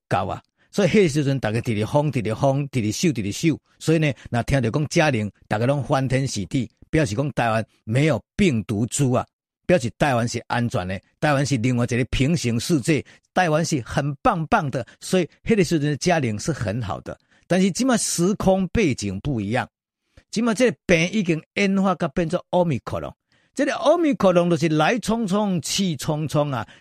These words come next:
而且呢，它的毒性越来越低，而且很难防。再加上即马秀秀秀，全世界安尼秀秀秀秀两年，我要到要到两年半，大家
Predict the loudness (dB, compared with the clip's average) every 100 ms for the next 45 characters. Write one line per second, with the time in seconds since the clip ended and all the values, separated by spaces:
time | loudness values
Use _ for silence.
0 | -4 -2 -2 0 -2 0 -2 -2 -2 -2
1 | -4 -8 -6 -2 0 0 0 0 -2 -2
2 | 0 2 0 -2 -4 0 0 2 2 2
3 | -2 _ _ _ _ -6 -4 -2 -2 -2
4 | -4 -8 _ -6 0 0 0 -2 -2 -2
5 | 0 0 0 -6 _ _ _ _ _ _
6 | -2 0 2 2 2 0 0 0 0 -2
7 | -2 -2 0 -2 -2 0 0 -2 _ _
8 | -4 0 0 0 0 0 0 -2 0 -2
9 | 0 -2 0 -2 0 -2 0 0 2 0
10 | 0 0 0 -2 -2 -4 _ -6 -2 -2
11 | -4 -4 -2 2 2 2 0 -2 -6 _
12 | _ _ _ _ -2 0